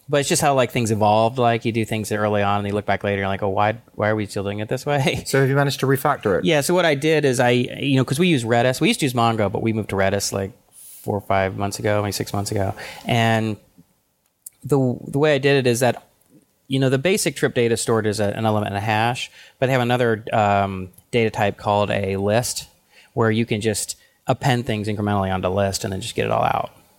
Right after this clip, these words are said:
Speaker 1: So now it should be like, you know, whatever. It's way faster.
Speaker 2: It's just, it's just
Speaker 1: <laughs> Three
Speaker 2: sending one
Speaker 1: times.
Speaker 2: small piece of data. Now, why did you move from Mongo to Redis?
Speaker 1: Honestly, um, I,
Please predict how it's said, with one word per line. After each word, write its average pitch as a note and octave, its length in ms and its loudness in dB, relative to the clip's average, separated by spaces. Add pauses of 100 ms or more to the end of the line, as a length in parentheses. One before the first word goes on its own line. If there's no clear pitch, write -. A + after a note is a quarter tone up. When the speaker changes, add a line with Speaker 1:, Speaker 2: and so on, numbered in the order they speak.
(140)
Speaker 1:
So A2 420 0 (340)
now B2+ 200 0
it A2+ 80 -6
should A2 100 -6
be A2 100 0
like, G2 500 -2 (680)
you - 100 -20
know, - 180 -20 (200)
whatever. F#2+ 420 -2 (480)
It's - 180 -10
way B2 320 0
faster. A#2 340 0
Speaker 2:
It's C3+ 100 4
just, A3+ 180 2
it's F3+ 220 4
just E3+ 100 2
Speaker 1:
<laughs> - 20 -2
Three E3+ 100 4
Speaker 2:
sending C3 180 4
one C3 80 8
Speaker 1:
times. - 80 -2
Speaker 2:
small B2 220 2
piece A#2 220 0
of G#2 60 -6
data. G#2 300 4 (400)
Now, E3 140 4
why F#3+ 280 2
did A#3+ 140 -4
you A#3 60 2
move G3 180 4
from E3 200 2
Mongo D3+ 320 2
to A#2+ 100 -2
Redis? A#2 460 0 (1400)
Speaker 1:
Honestly, F#3 800 2 (140)
um, C3+ 560 2 (180)
I, D#3 280 -2